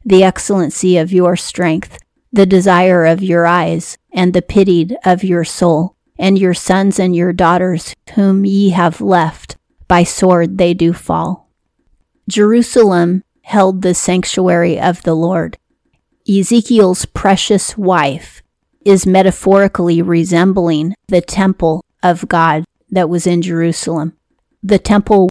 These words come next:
was extremely precious to the Lord, just as Ezekiel's wife was precious, but it's going to be lost, just as Ezekiel's wife was lost. Twenty-two,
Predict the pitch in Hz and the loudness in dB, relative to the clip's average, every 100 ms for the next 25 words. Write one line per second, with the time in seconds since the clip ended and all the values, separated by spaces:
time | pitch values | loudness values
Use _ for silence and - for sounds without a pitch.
0 | - 175 175 170 175 - - 180 - - | -2 -2 0 0 -2 -6 -4 -4 -6 -10
1 | - 214 208 202 185 175 165 - 165 - | -2 0 2 0 0 -2 -2 -2 -2 -2
2 | 165 165 - - 180 165 156 147 117 - | -4 -6 -8 -6 -2 -2 -2 -4 -6 -12
3 | _ _ - 190 175 185 180 185 175 170 | _ _ 0 2 2 2 0 0 -4 -2
4 | 190 185 - 170 160 - 185 170 160 165 | -2 -2 0 0 0 -4 -4 -2 -2 -6
5 | - 226 175 - - 170 - 170 - _ | -8 -4 -4 -4 -4 -4 -4 -6 -8 _
6 | _ 185 170 - - 185 185 170 165 165 | _ -2 -2 -2 0 2 2 -2 -2 -2
7 | 170 160 156 170 - - - _ _ - | -2 -2 -4 -8 -14 -18 -20 _ _ -2
8 | 190 - 175 175 190 175 180 175 - 185 | -2 0 -2 0 -2 -4 -2 -4 -2 -2
9 | 175 160 - 180 170 160 165 - _ _ | -2 -2 -6 -4 -2 -2 -4 -10 _ _
10 | - 165 175 165 73 170 - - - _ | -2 -2 -2 -4 -6 -8 -16 -20 -20 _
11 | _ _ _ _ _ _ _ _ - 214 | _ _ _ _ _ _ _ _ -2 0
12 | 208 226 - - 170 156 | 2 0 -2 0 0 -2